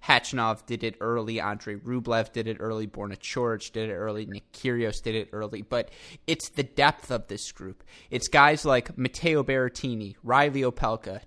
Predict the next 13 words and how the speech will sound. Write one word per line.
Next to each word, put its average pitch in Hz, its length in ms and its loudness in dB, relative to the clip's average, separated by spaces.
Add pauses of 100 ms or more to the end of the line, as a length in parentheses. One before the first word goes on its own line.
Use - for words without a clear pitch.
Taylor 156 320 0
Fritz, - 480 -6
Hubie 175 480 -6
Hurkacz, - 640 -8
my 110 220 -4
guy, 98 360 -8 (300)
even 202 240 0
a 196 60 0
guy 185 220 6
like 147 200 2
Sasha 160 480 4
Bublik 113 560 -2
or 127 240 2